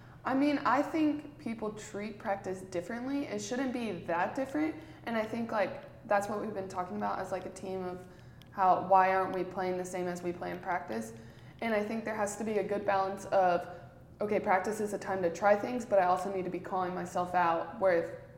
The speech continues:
it's like a game, it's not as different, like, practice how you play.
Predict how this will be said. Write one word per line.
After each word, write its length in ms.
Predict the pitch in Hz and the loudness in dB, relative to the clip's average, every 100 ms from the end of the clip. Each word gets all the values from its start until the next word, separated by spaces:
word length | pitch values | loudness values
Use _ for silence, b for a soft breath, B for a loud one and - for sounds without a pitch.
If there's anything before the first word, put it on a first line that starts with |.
| - | -8
it's 180 | 190 196 | -2 0
like 160 | 175 | 2
a 80 | 175 | 0
game, 360 | 175 180 175 165 | 0 2 2 0
it's 180 | 165 | -4
not 140 | 180 170 | -4 -4
as 140 | 170 | -4
different, 380 | 175 175 170 - | -4 -4 -4 -6
like, 140 | 170 - - | -8 -8 -12
practice 340 | 202 185 185 | -6 -6 -6
how 100 | 202 | -4
you 140 | 180 180 - | -2 -4 -4
play. 340 | 180 180 196 | 0 0 0